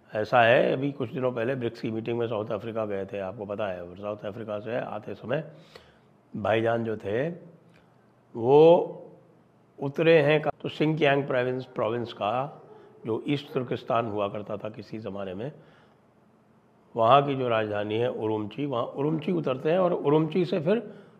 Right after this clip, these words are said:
ट्रेन से, उनकी special bullet train है, उस special bullet train से बीजिंग जाते हैं। डरे हुए हैं वैसे भी बुरी तरह से। और यदि चाचा चीची जो हैं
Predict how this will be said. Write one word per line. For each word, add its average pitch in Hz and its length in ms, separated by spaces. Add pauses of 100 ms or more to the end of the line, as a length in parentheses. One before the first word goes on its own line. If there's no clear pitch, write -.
(240)
ट्रेन 196 280
से, 113 160
उनकी 101 300
special 165 320
bullet 165 280
train 107 200
है, 87 60
उस 101 200
special 135 380
bullet 151 320
train 175 220
से 180 220
बीजिंग 120 420
जाते - 360
हैं। 139 200
डरे 113 160
हुए 131 260
हैं 170 100
वैसे 117 320
भी 147 160
बुरी 113 240
तरह 120 220
से। 160 220
और 117 200
यदि 120 320
चाचा 123 340
चीची 120 360
जो 120 120
हैं 117 480